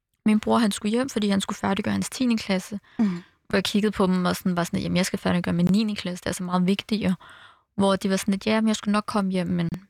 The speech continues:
Speaker 1: de skulle bare lige hjem til at starte med.
Speaker 2: Har du hørt om, øh, øh, genopdragelsesrejser på det her tidspunkt?
Speaker 1: Øhm, nej, det har jeg faktisk ikke.
Speaker 2: Så du, så,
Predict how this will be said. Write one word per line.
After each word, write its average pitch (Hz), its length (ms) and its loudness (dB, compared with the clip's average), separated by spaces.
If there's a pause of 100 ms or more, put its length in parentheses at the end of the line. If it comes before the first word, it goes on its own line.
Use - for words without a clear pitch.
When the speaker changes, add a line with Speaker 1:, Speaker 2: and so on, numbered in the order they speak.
Speaker 1:
de 214 80 2
skulle - 200 -2
bare 190 140 2
lige 190 120 0
hjem 180 140 -2
til - 120 -10
at 185 60 -8
starte 170 300 -8
med. 170 140 -10 (240)
Speaker 2:
Har 220 80 2
du 208 60 0
hørt - 460 -2
om, 220 420 -2
øh, 202 340 -2 (680)
øh, 202 140 0 (200)
genopdragelsesrejser 214 1120 -2
på 208 100 -2
det 202 120 2
her 208 100 -2
tidspunkt? - 540 -8 (540)
Speaker 1:
Øhm, 190 260 4
nej, 190 300 2
det 202 80 0
har 196 60 4
jeg 196 60 0
faktisk - 220 -2
ikke. 190 140 0 (320)
Speaker 2:
Så 226 100 0
du, 202 180 -2 (100)
så, - 240 -6